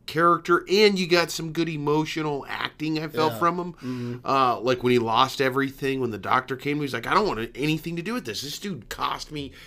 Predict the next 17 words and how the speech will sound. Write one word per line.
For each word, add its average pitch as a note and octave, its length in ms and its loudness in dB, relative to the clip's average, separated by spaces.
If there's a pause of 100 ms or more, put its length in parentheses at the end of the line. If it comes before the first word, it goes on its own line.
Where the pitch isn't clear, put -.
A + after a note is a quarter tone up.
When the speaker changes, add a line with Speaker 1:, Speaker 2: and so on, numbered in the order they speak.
(120)
Speaker 1:
instead D3+ 380 2
of, C#3 260 2
like, C3+ 240 -4
what C#3 140 -6
you C3+ 140 -8
would A#2 100 -2
expect, - 680 -4
where B2 140 -8
he's B2 100 -12
like, B2+ 160 -12
"Yeah, F#3+ 180 -6
fuck F#3 420 -10
them, F3 280 -4
we're E3 140 -4
gonna E3 180 -6
do F3 240 -8
this." D3 320 -4